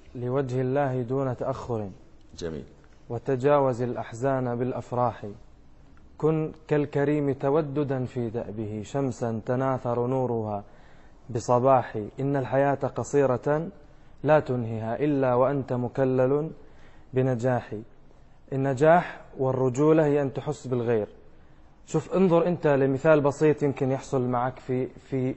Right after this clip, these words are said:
Speaker 1: في يومك.
Speaker 2: مم.
Speaker 1: أبوك يعطيك مصروفك، يحكي لك: "اتجه لجامعتك،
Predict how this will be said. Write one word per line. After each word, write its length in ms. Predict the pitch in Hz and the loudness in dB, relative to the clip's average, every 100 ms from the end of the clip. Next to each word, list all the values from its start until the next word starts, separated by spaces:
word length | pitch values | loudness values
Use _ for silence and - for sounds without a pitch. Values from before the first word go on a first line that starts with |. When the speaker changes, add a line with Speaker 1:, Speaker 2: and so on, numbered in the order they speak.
| - - - | -10 -12 -4
Speaker 1:
في 60 | |
يومك. 440 | 127 143 143 113 101 - - - - - - | 2 4 4 0 -8 -16 -20 -20 -20 -20 -14
Speaker 2:
مم. 160 | 95 76 - - - | -12 -12 -16 -12 -2
Speaker 1:
أبوك 320 | 135 160 151 | 0 0 0
يعطيك 300 | 135 143 139 | 0 0 0
مصروفك، 540 | 135 151 151 147 160 | -2 0 0 2 -2
يحكي 240 | 135 - 143 | -4 0 2
لك: 220 | 135 - | 2 0
"اتجه 460 | 143 - 139 123 | -14 -4 -2 0
لجامعتك، 640 | 123 117 123 135 127 135 131 | -4 -2 -4 -4 -4 -4 -4